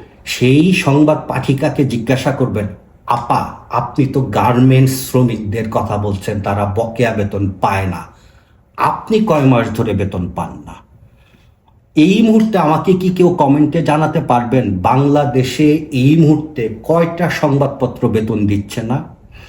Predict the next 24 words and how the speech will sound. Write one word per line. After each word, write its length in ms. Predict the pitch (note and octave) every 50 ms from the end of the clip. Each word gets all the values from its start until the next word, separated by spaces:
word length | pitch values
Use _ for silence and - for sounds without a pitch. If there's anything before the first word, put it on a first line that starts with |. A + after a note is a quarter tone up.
| - - G2+
বাংলাদেশে 960 | G#2+ A#2 A#2+ C3 C3 C3+ C3 B2+ B2+ B2 A#2 - - D#3 D#3 D3+ D3+ - - -
কয়টা 460 | D#3+ D3 C#3+ D3 C#3 - - E3 D#3
টিভি 460 | - - - F#3 F3 - F3 D3+ -
চ্যানেল 420 | - D3 C3 B2+ C#3 C#3+ C3 B2 G#2 - - - -
নিয়মিত 540 | B2+ C3 C#3+ E3 E3+ F3+ F3+ E3+ D#3 - -
বেতন 480 | C#3 B2+ C3 B2+ - C#3+ B2+ A2+ A2 G#2
দেয়? 240 | G2+ G#2+ B2 - - - - - _ - - _ _ _ _ _ _ _ _ -
কারো 240 | B2+ A#2+ B2+ C3+
যদি 220 | C3+ C#3 C#3 C#3 C#3+
কোনো 220 | C#3+ C#3 C3+ C3+
তথ্য 400 | C3 - C#3+ C3+ - - - C#3+
জানা 220 | C3+ D3+ D3+ D#3 D3+
থাকে, 500 | - D#3+ D3 - - F3+ G3+ A#3+ - - - - - - _ _ -
আমাকে 400 | A2+ A2+ A#2 A#2 - - F3 E3+
কমেন্টে 600 | - - C#3 A#2+ A2 A2 G2+ - - A2+ G2+ G2
জানান। 320 | G2+ F#2+ F#2 E2+ E2 E2 - - - - _ _ _
আমি 320 | - B2+ D3 E3+ F#3+ G#3 G3+
জানি, 280 | D#3 C#3 A2+ G2 G#2 G#2 - - - - - - - - _ _ -
বাংলাদেশের 720 | G2+ A2+ B2 C3+ C#3+ C#3+ D#3 D3+ C3 C#3 C#3 C3 - E3+ D#3+ E3 -
অধিকাংশ 520 | - C3 B2 C#3+ C#3 - D#3 D3+ C#3+ - D3+ C3 -
পত্রপত্রিকা 880 | B2+ B2 - - - B2+ B2 - B2 - - - A2+ A2 G#2 - D3+ E3+
নিয়মিত 560 | D#3+ C3 A#2+ C3 C#3 C#3 C3 B2 A#2+ - -
বেতন 480 | C3 - A2 G#2+ G#2+ A2+ A2+ A#2+ D#3+ E3+
তাদের 360 | - - B2+ G#2+ G#2 A2